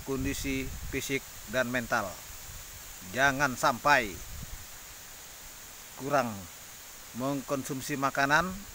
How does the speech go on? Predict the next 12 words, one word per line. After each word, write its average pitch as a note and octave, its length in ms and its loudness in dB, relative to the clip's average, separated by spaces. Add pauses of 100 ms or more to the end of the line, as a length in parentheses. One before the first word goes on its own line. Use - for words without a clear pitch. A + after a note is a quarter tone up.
(280)
air C3+ 400 6
putih, E3+ 320 2 (640)
dan B2+ 320 0
pola D#3+ 260 8
hidup D3+ 320 2
yang D3+ 220 2
sehat C3+ 260 4 (540)
agar B2+ 340 6 (400)
kita C#3+ 460 8 (1500)
tetap C3+ 380 4
semangat C#3 500 4 (2500)
dalam B2 560 6